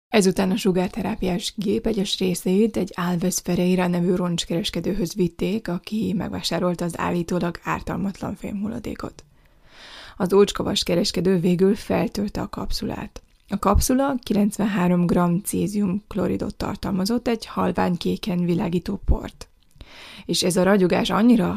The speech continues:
lenyűgözte Ferreirát, hogy hazavitte a port, és a következő napokban és hetekben megosztotta a barátaival és családjával. Sőt, a por egy része még a csatornarendszerbe is belekerült.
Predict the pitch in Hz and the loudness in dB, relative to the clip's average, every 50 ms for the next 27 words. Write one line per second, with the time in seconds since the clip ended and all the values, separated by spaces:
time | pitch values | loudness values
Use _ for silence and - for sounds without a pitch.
0 | 196 185 175 220 226 180 180 - 202 196 - - 175 196 - - 180 175 175 - | -2 0 2 2 2 2 2 0 -2 -4 -4 -6 -8 -8 -4 -2 -2 -2 0 2
1 | 180 185 185 180 175 180 190 226 214 - - 220 220 - - - 180 165 170 170 | 2 2 2 2 0 0 0 0 -2 -2 -4 -4 -4 -4 -2 -2 0 0 0 0
2 | 165 170 165 - 175 170 165 - - 180 180 226 269 269 - 247 - - 196 - | -2 -2 -2 0 -2 0 6 8 8 8 8 4 2 0 0 -4 -2 -2 0 2
3 | 196 175 175 - - 190 165 175 170 170 165 165 - 180 180 170 190 190 180 175 | 2 2 2 0 0 -2 0 0 0 0 0 0 0 0 2 2 2 2 2 0
4 | 208 - - - - - 170 156 160 185 196 202 202 - - _ _ - - 175 | -2 -2 -4 -4 -4 -4 -4 -2 0 2 4 2 2 0 -2 _ _ -4 -4 -2
5 | 170 175 170 - - - - 180 165 196 180 185 190 214 214 - 196 190 185 190 | -2 -2 -4 -4 -6 -6 -4 -4 -2 0 0 0 0 0 0 0 0 2 2 2
6 | 202 226 226 226 214 - - - 190 196 202 196 180 185 - - - - - - | 2 2 0 0 -2 -6 -8 -6 -6 -4 -4 -4 -4 -4 -4 -2 -2 -4 -4 -4
7 | - _ _ - - - - - - - - - - - - - 185 165 175 160 | -6 _ _ -20 -20 -20 -20 -20 -20 -20 -20 -20 -20 -12 -2 0 2 2 2 0
8 | - - 180 185 180 - - 165 160 170 180 175 - - 190 175 180 175 175 170 | 2 4 4 4 4 4 2 2 2 2 2 2 2 0 0 0 2 2 2 2
9 | - 190 - - 160 160 - 170 165 190 202 185 - - - 190 - - - 190 | 0 0 -2 -2 -6 -6 -4 -4 -2 -2 -2 -2 -2 -4 -4 -4 -4 -2 -2 -2
10 | 208 - 226 196 - 208 - - - 202 - 220 - - - - - - - - | -2 -2 -2 -4 -4 -6 -8 -8 -8 -10 -10 -8 -8 -6 -6 -8 -8 -10 -14 -20
11 | - | -20